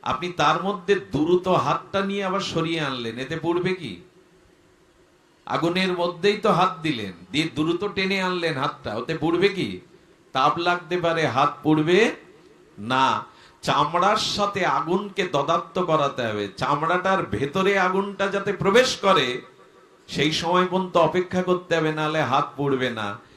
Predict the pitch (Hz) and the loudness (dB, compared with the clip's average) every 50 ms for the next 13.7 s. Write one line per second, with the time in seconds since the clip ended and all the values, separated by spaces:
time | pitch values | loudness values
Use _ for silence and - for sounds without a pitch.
0 | - - - - 127 123 127 139 135 120 110 107 104 107 104 113 127 135 151 160 | -20 -20 -12 -8 -6 -6 -4 -4 -6 -6 -8 -10 -8 -6 -4 -2 -2 0 0 -2
1 | 175 190 185 180 147 120 120 123 139 156 190 233 233 233 - 220 220 220 185 160 | -2 -2 -4 -4 -4 -4 0 2 2 2 2 0 -2 0 0 0 0 2 0 0
2 | 131 113 117 120 - - - _ - 107 104 113 117 120 117 127 127 135 135 139 | 0 -2 -4 -6 -10 -14 -20 _ -6 -4 -2 -2 -2 0 2 2 2 2 2 0
3 | 151 165 185 190 185 - - - 160 139 - 135 123 117 117 120 117 117 - - | -2 -2 -2 -2 -4 -4 -4 -2 -4 -4 -2 -4 -4 -4 -4 -4 -4 -4 -4 -4
4 | 139 135 120 113 110 107 104 104 107 104 101 - - 127 147 156 160 156 127 117 | -2 -2 -2 -2 -2 -2 0 0 0 -2 -2 -2 0 0 0 0 0 2 2 4
5 | 143 143 - - - 214 240 269 254 - - - 160 - - 190 170 139 123 117 | 4 2 0 0 2 4 4 4 4 2 0 2 2 2 2 2 2 2 0 -2
6 | - - - - - - - - - 143 143 - 101 - 151 180 190 - - 196 | -6 -10 -20 -20 -18 -14 -6 -2 0 0 0 -2 -2 2 4 4 4 2 2 2
7 | 185 190 185 - - - 135 147 143 - 196 208 220 214 233 226 - - 233 240 | 2 2 2 0 0 0 0 0 2 4 4 6 6 4 4 2 2 2 2 2
8 | 226 226 208 185 170 160 147 131 123 - - - - - - - - 131 123 123 | 2 2 4 4 6 4 4 2 -2 -6 -14 -20 -20 -20 -10 -2 2 2 2 2
9 | 139 143 143 - - 135 139 131 131 131 127 127 127 120 120 120 120 120 117 113 | 2 0 -2 -2 -2 -4 -2 -2 -2 -2 -2 -2 -4 -6 -4 -2 0 0 0 0
10 | 113 117 113 110 104 98 101 98 104 - - - - - - - - 123 120 131 | -2 -2 -4 -2 -2 -4 -4 -6 -8 -10 -16 -20 -20 -20 -20 -20 -10 -2 2 4
11 | 139 151 170 175 180 175 180 180 180 180 - 196 190 190 185 180 185 180 175 - | 4 4 4 2 2 2 4 4 4 2 0 0 2 2 2 0 -2 -4 -2 -2
12 | 151 143 165 180 180 180 202 196 190 196 196 208 202 - - 180 180 185 185 196 | -2 0 0 0 -2 -2 -2 -2 -2 -2 -2 -2 -2 -2 -2 -2 -2 0 0 2
13 | 196 196 202 202 196 196 185 180 180 175 196 208 226 | 2 4 4 4 2 2 0 0 -4 -6 -8 -8 -8